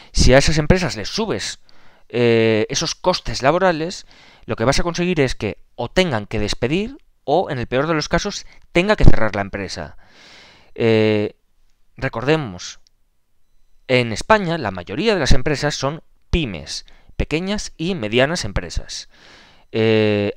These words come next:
a estas empresas de pequeño tamaño, si les subes impuestos o les subes, eh, los, los sueldos, ¿no? Los gastos salariales,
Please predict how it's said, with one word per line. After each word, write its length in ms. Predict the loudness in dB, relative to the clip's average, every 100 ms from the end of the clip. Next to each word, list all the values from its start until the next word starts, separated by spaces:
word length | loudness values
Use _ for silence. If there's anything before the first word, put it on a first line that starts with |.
| -4
a 140 | 2
estas 480 | 6 6 4 -2 -6 -10
empresas 800 | -2 0 8 10 8 4 -4 -10
de 160 | -6 -4
pequeño 280 | -2 -4 0
tamaño, 460 | 2 2 0 -6 -10 -18
si 180 | -6 -4
les 160 | -2 -4
subes 580 | -6 -6 -6 -6 -10 -14 -20 -20 -14
impuestos 640 | -10 -4 -4 -4 -8 -10 -8
o 100 | -6
les 200 | -4 -4
subes, 520 | -4 -4 -6 -8 -12 -18 -20 -20 -20 -8
eh, 760 | -2 0 2 0 0 -2 -4 -8 -14 -20 -20 -20 _
los, 600 | -10 -6 -6 -8 -10 -12 -16 -20 -18
los 220 | -14 -10
sueldos, 920 | -10 -10 -12 -4 -2 -2 -4 -8 -8
¿no? 200 | -10 -10
Los 160 | -8
gastos 420 | -4 -4 -6 -10 -6
salariales, 720 | -2 0 2 0 -2 -8